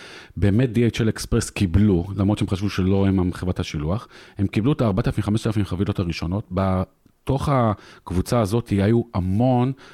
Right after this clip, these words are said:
מה שנקרא מזון יבש, כמו שאמרתי לך, חטיפים, אה, כל מיני מלוחים כאלה למיניהם, שהם יהודים, או הישראלים האמריקאים, שחזרו לארץ ורצו והתגעגעו לטעם של המרשמלו שם,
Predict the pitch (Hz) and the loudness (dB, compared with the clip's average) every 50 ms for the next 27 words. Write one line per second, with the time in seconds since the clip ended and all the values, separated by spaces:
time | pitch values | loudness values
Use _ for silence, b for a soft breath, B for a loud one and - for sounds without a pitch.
0 | B B _ 101 92 - 107 - - 117 101 95 90 107 110 107 101 101 104 90 | B B _ -6 -2 -2 -2 -2 0 0 0 2 2 2 2 0 2 0 -2 -2
1 | - - 101 - 101 104 101 - 95 87 80 - 95 - - 101 87 - - - | -2 -6 -6 -2 -2 -2 -2 -2 -6 -10 -6 -8 -8 -4 -4 -6 -6 -4 -2 0
2 | 113 110 110 113 107 104 B B B B B B B B - 98 98 95 95 - | 2 2 2 2 0 -2 B B B B B B B B -4 -2 0 0 0 0
3 | - 117 117 110 104 98 95 90 - 117 123 127 - 127 120 117 113 110 107 110 | 0 2 2 4 4 4 4 2 2 0 0 0 0 0 2 2 2 4 4 2
4 | 110 110 110 113 120 120 117 - - 113 110 113 113 117 123 127 135 135 131 131 | 2 2 2 2 2 0 0 0 -2 0 0 0 -2 -2 -4 -4 -4 -2 0 0
5 | 127 120 123 123 123 123 117 101 101 98 98 - - 104 104 110 117 110 110 107 | 0 2 2 2 2 2 2 2 2 2 0 0 0 0 2 2 2 2 2 2
6 | 104 98 - 113 117 117 110 B B B B B - - - - 95 85 104 117 | 0 -2 -2 0 0 0 -2 B B B B B -8 -4 -2 -2 0 0 2 2
7 | 113 117 123 120 120 - 104 101 101 - - 120 104 104 101 90 87 101 98 95 | 2 2 2 0 -2 -2 0 -2 -2 0 0 0 2 2 2 2 2 0 2 2
8 | 107 120 120 110 98 - 113 117 107 - 113 107 101 101 92 - - - 131 135 | 2 2 2 2 0 0 -2 -4 -2 0 0 2 2 2 0 -2 -2 -2 0 0
9 | 135 127 - 120 117 110 101 | 0 0 0 0 0 0 0